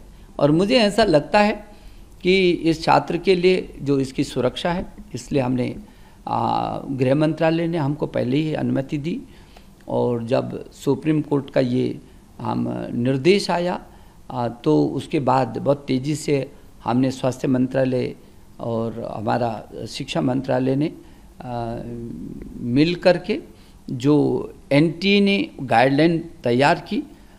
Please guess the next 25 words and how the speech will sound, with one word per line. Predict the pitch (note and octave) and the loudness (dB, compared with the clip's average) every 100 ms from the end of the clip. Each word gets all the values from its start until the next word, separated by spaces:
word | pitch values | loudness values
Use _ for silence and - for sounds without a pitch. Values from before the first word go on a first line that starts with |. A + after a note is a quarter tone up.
| - - | -20 -12
आ, | - B2 B2+ A#2+ A#2 G#2+ - - - - | -4 -2 -2 -4 -4 -8 -10 -12 -12 -10
मैं | - C3+ C3 | -6 -2 -2
छात्रों | - B2 - F#3 | 0 -2 -2 -6
को | F3+ F3+ | -6 -6
कहना | E3+ E3 F#3 | -2 -2 -2
चाहता | F3+ C3+ C3+ | -4 -6 -6
हूँ | B3 | -6
और | - | -6
अभिभावकों | B2 A#2 A2+ C3+ D3+ F3 | -6 -6 -6 -6 -6 -6
से | E3+ | -4
भी | E3 | -6
कहना | E3 B2 B2+ | -4 -6 -4
चाहता | D#3+ C3+ B2 E3+ | -6 -6 -6 -6
हूँ | E3+ A3 - - - - - - - | -6 -6 -10 -16 -20 -20 -20 -20 -10
कि, | - C#3+ D3+ C3+ B2 - - | -2 2 2 0 -2 -8 -10
आ, | - A#2+ A#2 A#2+ | -6 -4 -4 -6
किसी | - C#3+ C3+ G#3 | -4 -4 -2 0
भी | G3 | 2
राज्य | D#3 C3 B2+ | 4 2 0
का | C3 B2 | -2 -2
मुख्य | A#2+ B2+ D#3+ | -2 -2 -4
सचिव, | D3 C3+ - B2 A2+ A2 - - - - - - | -4 -4 -2 -4 -4 -8 -16 -20 -20 -20 -20 -10
आ, | B2 A2+ | -8 -6
शिक्षा | A2 D3+ - F#3+ | -6 -8 -4 -4
सचिव, | E3 B2+ A2+ B2 G#2 G#2+ | -2 -6 -6 -8 -8 -10